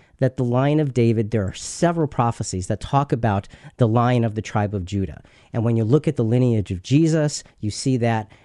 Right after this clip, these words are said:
no matter how you look at it, he comes from the tribe of Judah. He comes from the line of David.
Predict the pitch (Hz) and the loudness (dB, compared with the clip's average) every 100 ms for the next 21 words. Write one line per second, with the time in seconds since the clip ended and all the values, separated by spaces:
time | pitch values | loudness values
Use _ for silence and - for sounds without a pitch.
0 | _ - - 123 123 127 120 - - 151 | _ -20 -2 2 2 2 0 -4 0 2
1 | 135 135 156 117 104 104 _ - 127 - | 2 2 2 0 -2 -4 _ -6 -6 0
2 | 127 131 - 123 107 104 _ 117 113 - | 0 0 0 0 0 -4 _ -4 -4 0
3 | 110 107 104 90 101 95 73 120 - 135 | 0 0 -2 -4 -4 -4 -6 -10 -6 0
4 | 131 127 - 117 107 104 107 104 90 92 | 0 0 0 -2 0 0 0 -2 -2 -2
5 | 107 98 76 | -2 -2 -8